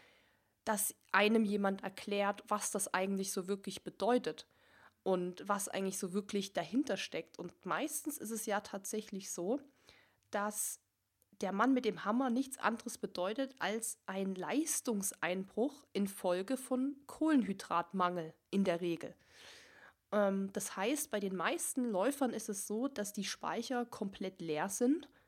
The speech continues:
und der Körper sich dann Energie über die Fettverbrennung holen muss.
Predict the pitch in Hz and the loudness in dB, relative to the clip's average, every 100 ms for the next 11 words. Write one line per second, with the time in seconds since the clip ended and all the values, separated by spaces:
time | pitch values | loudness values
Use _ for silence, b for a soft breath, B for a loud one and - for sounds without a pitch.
0 | b b b _ 220 226 220 - 208 190 | b b b _ 6 6 2 -4 -4 -4
1 | - 277 294 269 247 - 208 - 208 185 | 0 0 2 0 0 -2 -2 0 0 0
2 | 190 233 254 220 214 202 - 285 - 226 | -2 -2 -2 -2 -2 -4 -4 -6 -2 -4
3 | 196 190 185 180 - 180 180 202 - | -2 -2 -2 -4 -4 -4 -2 -2 -4